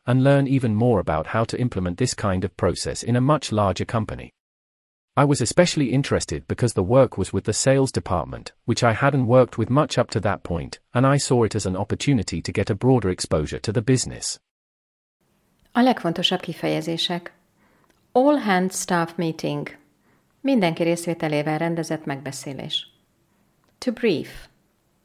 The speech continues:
Speaker 2: Tájékoztatni. Upcoming project. Közelgő projekt. To implement. Megvalósítani.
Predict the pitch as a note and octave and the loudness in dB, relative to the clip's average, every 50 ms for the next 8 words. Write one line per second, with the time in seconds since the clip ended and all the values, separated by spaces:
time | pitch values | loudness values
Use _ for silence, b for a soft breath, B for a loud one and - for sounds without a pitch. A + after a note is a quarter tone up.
0 | _ _ - G#3 F3+ D#3 D3 C#3+ D3 - D3 D3 - - D#3 D3+ - F3 E3 E3 | _ _ 0 0 0 0 0 -4 -6 -8 -8 -8 -6 -8 -8 -8 -8 -8 -8 -8
1 | E3 - _ _ _ _ _ _ _ _ _ _ _ _ _ _ _ _ _ - | -10 -12 _ _ _ _ _ _ _ _ _ _ _ _ _ _ _ _ _ 2
2 | B3+ C#4 C#4 - - G3+ F3+ F#3 F#3 F#3 F#3 F#3 F#3+ - - - F#3 F3 - - | 2 2 2 -2 -2 -2 0 0 0 0 -2 -4 -6 -4 0 0 0 0 0 -2
3 | C#3+ C3+ C3+ - - - - - - - _ _ _ _ _ _ _ _ _ _ | -4 -4 -6 -10 -14 -18 -18 -18 -18 -20 _ _ _ _ _ _ _ _ _ _
4 | _ _ - - A3+ G#3 F#3 E3 E3 E3 E3+ E3 E3+ - D#3+ D3+ C#3 A#2 - - | _ _ -4 -4 -2 0 0 -2 0 -2 -2 -2 -2 -4 -4 -4 -4 -6 -8 -12
5 | - - - _ _ _ _ _ _ b b b b b b b b b - - | -18 -20 -20 _ _ _ _ _ _ b b b b b b b b b -6 -2
6 | - C4 C#4 C4+ - G3 E3 D3+ C#3+ C3 C3+ - - - - - _ _ _ _ | 2 2 2 2 0 -2 -2 -2 -4 -6 -8 -10 -12 -16 -18 -20 _ _ _ _
7 | _ _ _ _ _ _ _ _ _ F3+ E3+ D#3+ D3 D#3 D3+ C#3+ C#3 C#3+ - - | _ _ _ _ _ _ _ _ _ -4 -4 -4 -4 -6 -6 -6 -6 -6 -6 -8
8 | - D#3 - D#3 D3 D#3 D#3 D#3 | -8 -8 -8 -8 -6 -6 -8 -8